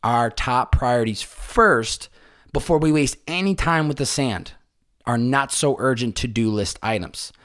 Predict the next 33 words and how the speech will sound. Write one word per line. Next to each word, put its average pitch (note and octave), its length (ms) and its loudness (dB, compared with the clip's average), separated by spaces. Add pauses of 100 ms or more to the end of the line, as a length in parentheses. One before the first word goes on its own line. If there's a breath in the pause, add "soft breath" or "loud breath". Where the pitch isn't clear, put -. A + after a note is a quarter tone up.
(360 soft breath)
So B2+ 100 -2
we C3 80 2
talked F3 300 4
about E3+ 200 4
how C#3 140 6
important D#3+ 480 2
it C#3 40 6
is B2+ 120 0
to C3 80 -4
plan C3 320 -2
ahead B2+ 440 2
and A#2 140 -2
create D#3 360 0
deadlines A#2+ 460 0
at A2 80 -4
a G#2+ 80 0
macro C#3 640 2
level, G#2 500 0 (440 loud breath)
and C3 120 -4
having F3 440 0
this A#2+ 160 -2
rocks C3+ 440 0
and C3 80 -2
sand D3 420 -2
list A2 420 -4
i-, B2+ 80 -4 (160)
is A#2+ 140 -4
going C#3 280 0
to E3+ 120 -2
help C3 360 0 (380 loud breath)
us C3 240 0
make B2 480 -2
decisions B2 540 -2